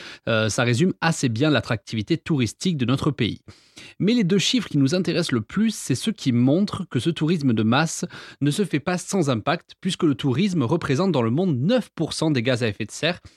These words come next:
et en France onze pour cent. Et nous évoquons là juste les gaz à effet de serre, hein. Il y a bien d'autres conséquences environnementales. Et enfin, pour finir, cette super infographie nous informe que quarante-quatre pour cent des Français sont prêts à payer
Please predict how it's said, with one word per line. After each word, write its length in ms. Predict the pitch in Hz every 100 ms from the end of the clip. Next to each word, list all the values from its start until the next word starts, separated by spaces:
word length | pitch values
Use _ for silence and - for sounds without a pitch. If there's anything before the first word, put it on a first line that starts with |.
| -
et 80 | 175
en 120 | 135
France 300 | 113 165 175 - -
onze 200 | 190 -
pour 220 | - 120
cent. 180 | - 92 - - - - 147
Et 60 |
nous 200 | 151 156
évoquons 380 | 170 165 165 165
là 140 | 208
juste 420 | 165 135 262 - 160
les 160 | 139
gaz 180 | 160 156
à 60 | 123
effet 160 | 135
de 40 | 131
serre, 220 | 120 104
hein. 100 | 110
Il 60 | 113
y 40 |
a 60 | 110
bien 260 | 113 151
d'autres 320 | 143 170 147 135
conséquences 540 | 139 120 117 165 143
environnementales. 720 | 110 104 104 131 117 98 104 - _ - - -
Et 140 | 240
enfin, 360 | 156 110 160 196
pour 180 | 220
finir, 320 | - 127 127 -
cette 140 | 127
super 260 | - 127 117
infographie 720 | 110 117 107 98 - 185 214 - - -
nous 300 | 143 131 180
informe 400 | 175 - 214 -
que 120 | 131 -
quarante-quatre 720 | - 202 220 208 - 180 170 -
pour 200 | 147 131
cent 180 | 170 180
des 120 | 135
Français 380 | - 113 175 180
sont 220 | - 151
prêts 260 | - 180
à 80 | 151
payer 380 | - 117 127